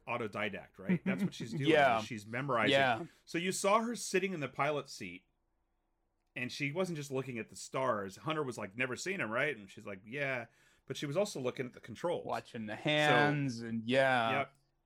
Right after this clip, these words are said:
Speaker 1: And, and I have it in my notes, too, that I was gonna reference. I mean, one of my favorite things in the entire episode is when they were moving, going through the corridor, and they're doing all their secret hand moves and stuff to communicate silently, and she's like, and she was exactly mimicking
Speaker 2: Yeah.
Speaker 1: Hunter,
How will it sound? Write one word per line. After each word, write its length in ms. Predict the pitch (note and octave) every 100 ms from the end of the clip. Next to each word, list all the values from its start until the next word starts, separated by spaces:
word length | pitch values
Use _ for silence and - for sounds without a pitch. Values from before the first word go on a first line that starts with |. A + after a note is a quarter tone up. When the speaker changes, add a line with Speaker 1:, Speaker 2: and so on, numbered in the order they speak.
| _ C#3+
Speaker 1:
And, 140 | C#3
and 160 | D#3+ C#3+
I 80 |
have 220 | C#3+ D#3 E3
it 60 |
in 100 | D#3
my 160 | C3+ A#2
notes, 400 | A#2+ C3+ B2 -
too, 240 | - C#3 A2+
that 80 |
I 80 | A2
was 120 | G#2
gonna 160 | A#2 G#2
reference. 400 | A#2+ C3 G#2+ -
I 60 | G#2
mean, 160 | G#2
one 120 | A2
of 40 | A2+
my 100 | G2+
favorite 360 | - A#2 A2
things 220 | A#2+ A#2 A2
in 60 |
the 80 | G2+
entire 320 | G2+ A#2 G#2
episode 360 | A2 - G#2 G2
is 140 | F#2+
when 100 | G#2
they 80 | G#2
were 140 | G2 F#2+
moving, 300 | A2+ A2 A#2 - _ _ -
going 200 | B2 B2+
through 140 | C3
the 60 | A2
corridor, 420 | - C3+ C3+ A2+
and 100 | G#2
they're 60 | G2+
doing 240 | A2 A2+
all 100 | A2
their 120 | G#2+ G2+
secret 320 | - A2+ G2
hand 220 | A2+ A#2
moves 280 | A2+ G2 G2+
and 100 | F#2+
stuff 320 | - G2 -
to 100 | G#2+
communicate 540 | F#2 A2+ A2 G#2 G#2 -
silently, 420 | A2 A2 A2 F#2+
and 100 | F#2
she's 160 | - G2
like, 120 | F2+ _ _ _ - _ _ -
and 80 | B2+
she 100 | E3
was 120 | C#3
exactly 440 | A#2+ G#2+ C3+ - C3+
mimicking 180 | D3+ D3+
Speaker 2:
Yeah. 260 | C#3+ B2+
Speaker 1:
Hunter, 320 | B2+ A#2+ F#2+